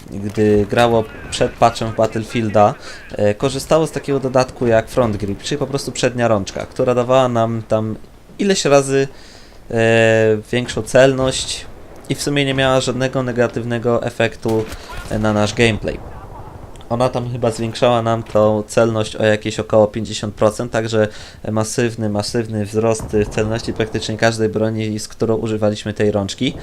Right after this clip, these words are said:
E, i nie miała, tak jak wspominam, żadnych negatywnych efektów. I bardzo fajnie, bo wszyscy sobie z tym, e, chodzili, był to całkiem niezły attachment.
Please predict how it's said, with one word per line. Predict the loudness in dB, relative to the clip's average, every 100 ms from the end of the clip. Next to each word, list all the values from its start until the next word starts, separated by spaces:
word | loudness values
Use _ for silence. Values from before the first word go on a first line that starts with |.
| -12 -12 -14 -10
E, | 0 4 4 4 2 0 -10 -16 -4
i |
nie | 0 2
miała, | 4
tak | 2 2
jak | -2
wspominam, | -2 -4 -2 -2 -2
żadnych | -2 -2 -2
negatywnych | -4 -4 -4 -4 -4
efektów. | -4 -6 -6 -4
I |
bardzo | 0 0 2
fajnie, | 0 0
bo | -4
wszyscy | -8 -8 -8
sobie | -8 -4 -4
z | -2
tym, | -2 0 -4 -10 -16 -4
e, | 2 4 4
chodzili, | 0 -2 0 -2
był | -2 -2
to | -2
całkiem | 0 -2 -2 -4
niezły | -4 0
attachment. | 0 2 0 0 -10 -12